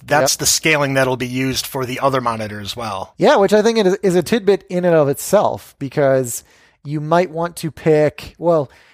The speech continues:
Speaker 2: depending on whether you want things to get twice as big or <laughs> half as big whenever you move it to your other screen,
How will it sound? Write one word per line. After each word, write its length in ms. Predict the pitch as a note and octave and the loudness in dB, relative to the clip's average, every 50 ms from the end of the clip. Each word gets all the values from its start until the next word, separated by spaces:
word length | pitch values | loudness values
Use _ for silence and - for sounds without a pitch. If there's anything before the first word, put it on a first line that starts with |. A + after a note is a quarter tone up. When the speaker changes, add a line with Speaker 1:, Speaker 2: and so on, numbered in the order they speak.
| _ _ _ | _ _ _
Speaker 2:
depending 400 | D3 F3+ C#3+ G3 B3+ C#4+ D4 B3 | -2 0 2 2 0 2 0 0
on 80 | A3 G#3 | 2 4
whether 340 | G#3 G#3+ G#3 G#3+ G3+ F#3+ | 4 4 4 4 4 4
you 180 | F#3 F#3 F3+ F3+ | 2 0 -2 0
want 240 | F3 F3 F3 F3+ F3+ | 2 2 2 2 2
things 260 | - F#3+ F3+ F3+ E3 - | 0 -2 0 0 -4 -4
to 80 | - | -6
get 360 | D#3+ C#3 E3 D#3+ C#3+ - _ - | 0 2 2 2 2 -2 _ -6
twice 280 | - E3+ F3 F3 - | 0 0 2 2 0
as 120 | E3 C#3+ C3 | -2 -6 0
big 320 | B2 D#3+ D#3+ F#3+ G3+ F#3 | 2 2 4 4 2 2
or 220 | D#3 C#3+ C3+ C3 | 2 2 2 2
<laughs> 100 | A2+ B2+ | 2 2
half 160 | D#3 D3 - - | 2 2 4 2
as 140 | E3+ C#3+ B2 | 0 -2 -2
big 480 | G#2+ - E3+ F3 D3 E3 E3+ D3+ D3+ - - - - F3 - | -2 2 2 2 4 2 0 -2 -6 -10 -12 -18 -20 -6 -2
whenever 220 | D#3+ E3+ F3+ D#3+ | 0 0 2 0
you 80 | E3+ D#3+ | 0 -2
move 160 | D#3+ F3 E3 | -2 0 0
it 100 | E3+ - | 0 -2
to 60 | - | -2
your 140 | D3+ C#3+ C#3+ | -4 -2 0
other 240 | D3 F3+ G3+ G3+ D#3+ | 2 2 2 2 0
screen, 500 | - - - C#3+ C3+ C3 C#3 D3 E3 | -2 -4 -6 -6 -6 -6 -6 -8 -10